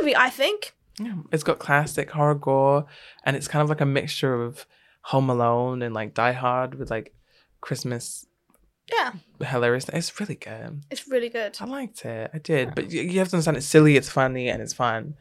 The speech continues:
Speaker 1: Mm.
Speaker 2: But it's gory, and it's cool.
Speaker 1: It's more of an action thriller than a horror, but we thought because it's so
Speaker 2: Yeah.
Speaker 1: gory, we thought we, we'd add it into the pod anyway.
Speaker 2: <laughs>
Speaker 1: Yeah.
Speaker 2: I mean, what? He shoves a man through a chimney and shreds him into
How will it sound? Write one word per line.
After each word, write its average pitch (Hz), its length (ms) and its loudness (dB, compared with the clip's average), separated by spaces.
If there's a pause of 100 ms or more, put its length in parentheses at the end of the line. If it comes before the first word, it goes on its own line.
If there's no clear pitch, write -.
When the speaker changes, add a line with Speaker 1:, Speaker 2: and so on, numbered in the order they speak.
Speaker 1:
Mm. 233 360 -8
Speaker 2:
But 85 100 -2
it's - 100 -6
gory, 117 680 -4
and 131 100 -2
it's 101 100 -10
cool. - 340 -12 (100)
Speaker 1:
It's 269 120 -2
more 427 100 6
of 440 60 4
an 415 100 4
action 349 260 2
thriller 285 260 4
than 233 140 0
a 220 80 2
horror, 214 240 2
but 208 120 -4
we 254 80 0
thought 349 220 -2
because 302 200 -2
it's - 140 0
so 285 140 8
Speaker 2:
Yeah. 262 100 8
Speaker 1:
gory, 254 320 10
we 240 120 -4
thought 233 200 4
we, 226 120 2
we'd 226 180 0
add 208 200 8
it - 60 6
into 226 220 -2
the 240 80 -4
pod 247 260 8
anyway. 254 540 8
Speaker 2:
<laughs> - 400 -2 (400)
Speaker 1:
Yeah. 240 240 0 (240)
Speaker 2:
I 190 60 6
mean, 175 360 2 (120)
what? 131 300 2
He 131 260 -6 (1080)
shoves 143 400 4
a 135 60 4
man 123 340 4
through 120 140 -2
a 117 40 -2
chimney 113 640 -4 (200)
and 123 200 -14
shreds - 460 -2
him 120 140 -6
into 113 320 -8